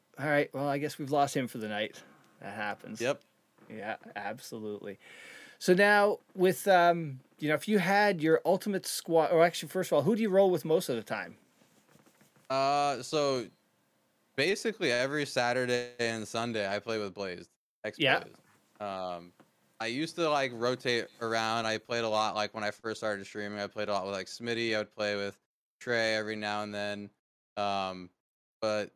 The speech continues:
Speaker 2: then one day Smitty, like, was like, "Yo, you should try playing with Blazed one day." So I hit Blazed up, and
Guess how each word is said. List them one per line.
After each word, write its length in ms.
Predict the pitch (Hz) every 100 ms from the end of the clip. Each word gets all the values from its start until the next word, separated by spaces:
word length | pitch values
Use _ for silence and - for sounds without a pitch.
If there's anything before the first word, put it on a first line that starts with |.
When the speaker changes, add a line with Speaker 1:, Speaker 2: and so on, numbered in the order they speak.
| _
Speaker 2:
then 580 | 117 113 113 113 110 - _
one 180 | 113 113
day 160 | 117
Smitty, 460 | 113 - 113 110 113
like, 340 | 104 101 101
was 160 | 107 98
like, 180 | 104 104
"Yo, 100 | 120
you 120 | 117
should 160 | - -
try 200 | 147 143
playing 320 | - 139 135
with 120 | 123
Blazed 300 | 110 123 165
one 140 | 110 95
day." 180 | 92
So 120 | 92 95
I 60 |
hit 180 | 104 101
Blazed 320 | 101 107 107
up, 240 | 120 139 104
and 300 | 101 98